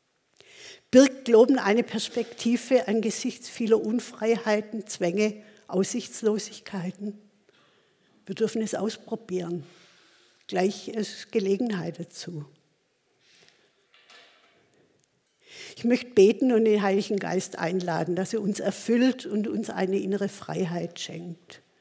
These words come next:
Wenn wir gleich Gott loben, wir seine Gegenwart erfahren, nahe an Gottes Herz kommen.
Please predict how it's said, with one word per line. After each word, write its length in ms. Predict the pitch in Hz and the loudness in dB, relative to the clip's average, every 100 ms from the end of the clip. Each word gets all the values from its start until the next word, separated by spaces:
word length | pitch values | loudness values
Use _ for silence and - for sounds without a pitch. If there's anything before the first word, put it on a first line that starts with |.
| _ _ _ _ _ _ _ _ _ _ | _ _ _ _ _ _ _ _ _ _
Wenn 200 | - 214 | 2 6
wir 80 | 220 | 6
gleich 360 | 226 202 202 - | 6 2 2 0
Gott 200 | 202 202 | -2 0
loben, 540 | 196 202 220 233 214 | 4 4 2 0 0
wir 80 | 214 | 0
seine 300 | 214 190 190 | 0 0 0
Gegenwart 600 | - 214 226 233 175 170 | 2 2 4 2 2 -2
erfahren, 920 | - 165 - 151 156 151 165 175 151 | -6 -10 -10 -8 -8 -8 -6 -6 -4
nahe 500 | 180 165 190 208 180 | -4 -2 0 0 -2
an 180 | - 185 | -6 -6
Gottes 380 | - 196 - - | -6 -8 -10 -8
Herz 320 | 190 - - | -8 -8 -14
kommen. 440 | - 165 170 170 | -10 -10 -10 -12